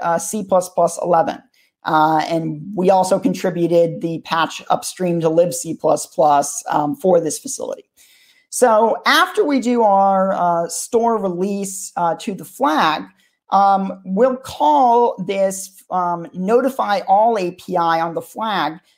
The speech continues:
to wake up anybody that was waiting for the value of the atomic to change.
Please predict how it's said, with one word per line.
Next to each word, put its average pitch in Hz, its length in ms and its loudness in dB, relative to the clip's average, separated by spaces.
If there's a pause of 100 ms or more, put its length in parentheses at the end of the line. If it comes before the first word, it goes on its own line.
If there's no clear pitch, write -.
(140)
to 233 140 -2
wake 226 400 0
up 240 320 2
anybody 196 600 2
that 175 260 0
was 170 180 -4
waiting 170 880 -2 (280)
for 220 360 2
the 202 120 -2
value 208 640 2
of 180 200 2
the 185 120 -2
atomic 180 680 -2
to 185 120 -8
change. - 600 -8